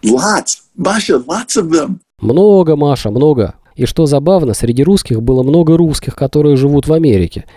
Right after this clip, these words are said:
Speaker 2: И они мне говорили, что слушали ваш подкаст, а потом вдруг услышали вас у меня на подкасте. Или наоборот, послушали вас у меня и пошли слушать ваш подкаст. Или увидели в Инстаграме и так далее. Это было очень мило. Спасибо вам за это.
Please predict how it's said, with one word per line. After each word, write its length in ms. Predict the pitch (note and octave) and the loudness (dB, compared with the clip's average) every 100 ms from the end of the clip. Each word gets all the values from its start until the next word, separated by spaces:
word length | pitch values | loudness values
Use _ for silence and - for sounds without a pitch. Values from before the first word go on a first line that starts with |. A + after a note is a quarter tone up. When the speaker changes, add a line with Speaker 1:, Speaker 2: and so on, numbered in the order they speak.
| _ | _
Speaker 2:
И 100 | A2 | 0
они 220 | C#3+ E3+ | 2 4
мне 180 | D#3 D3 | 4 2
говорили, 460 | C#3+ D3 F3+ F3 | 2 0 2 0
что 180 | A#2+ - | 0 -4
слушали 460 | - D#3+ F3+ B2+ A#2+ | -2 0 0 0 0
ваш 200 | B2+ - | 0 -4
подкаст, 600 | B2+ A#2+ - F#3+ F#3 - - - | -8 -10 -4 -2 -2 -6 -20 -10
а 80 | |
потом 340 | - A2+ F3+ F3 | -4 -2 -2 -4
вдруг 280 | C#3+ D3 C#3+ | -2 0 -2
услышали 460 | A#2+ F3+ E3+ A#2 | 0 -2 0 -2
вас 280 | A2 D#3+ - - _ | 0 -2 -4 -16 _
у 100 | A2+ | -2
меня 280 | A#2+ D3 | 0 2
на 80 | C#3+ | 0
подкасте. 580 | B2+ C3+ - G2+ E2+ - | 0 -4 -2 -4 -2 -2
Или 140 | A#2 | -2
наоборот, 600 | D3 D#3 C#3 A2 F2+ F2+ - - - | 0 0 0 0 0 -2 -4 -16 -4
послушали 540 | A#2+ - D#3 - A#2 | -2 2 0 2 0
вас 280 | A#2+ G3 - | 2 0 0
у 140 | A2+ | -4
меня 380 | B2 C#3+ C#3+ G#2 | 0 2 2 2
и 60 | G2+ | 0
пошли 340 | A2+ - F3 | -4 -4 -6
слушать 400 | - D3+ D#3 - | 0 0 0 -2
ваш 200 | A2 C3 | -2 -2
подкаст. 600 | - D3+ - G2 E2+ - - _ | -4 -8 -2 -2 -2 -8 -20 _
Или 200 | B2+ D#3 | 0 2
увидели 360 | D3 E3 D#3 | 2 2 0
в 80 | B2+ | 0
Инстаграме 720 | B2 - G#2+ G#2+ E3+ F3 A#2+ | -2 -2 -4 0 0 0 0
и 20 | |
так 220 | G#2+ A2+ A2+ | -2 -2 -2
далее. 260 | F#2+ D#2+ - - _ | -2 -4 -10 -20 _
Это 200 | E3+ D#3 | -6 0
было 180 | E3 E3+ | 0 2
очень 280 | D#3+ - D3+ | 2 -2 -4
мило. 340 | A2 A2 F#2 - | 0 0 -2 -8
Спасибо 460 | - G2+ - A2+ | -4 -4 -2 -2
вам 240 | A#2+ A#2 A2 | 0 -2 -2
за 100 | A2 | 0
это. 300 | F#2+ E2 | 0 -2